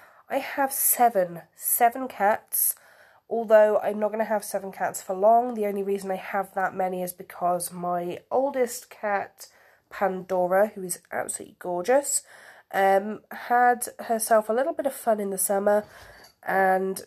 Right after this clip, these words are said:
decided to get herself pregnant, which is a bit, a bit frustrating. I hadn't intended for her to have kittens. I was literally, I think, about a week before I realised she was pregnant,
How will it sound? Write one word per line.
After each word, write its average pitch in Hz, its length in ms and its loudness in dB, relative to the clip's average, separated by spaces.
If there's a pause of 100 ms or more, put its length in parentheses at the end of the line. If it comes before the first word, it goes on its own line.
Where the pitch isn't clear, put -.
(120)
decided 185 480 -4
to - 80 -16
get 180 220 -10
herself 190 920 -8 (420)
pregnant, 285 800 0 (920)
which 269 240 0
is 262 100 2
a 262 60 0
bit, 254 160 2
a 233 420 4
bit 254 160 2
frustrating. 190 720 2
I 233 420 4
hadn't 277 300 -2
intended 254 640 0
for 240 140 -4
her 226 160 2
to - 100 -10
have 208 240 -2
kittens. 233 640 0 (120)
I 202 240 2
was 220 340 2 (460)
literally, 247 640 2
I 208 80 2
think, 202 280 -4
about 185 260 -4
a - 20 -4
week 196 240 -6
before 190 580 0
I 170 60 -6
realised 185 500 -2
she 190 220 -10 (240)
was 294 240 0
pregnant, 254 540 -2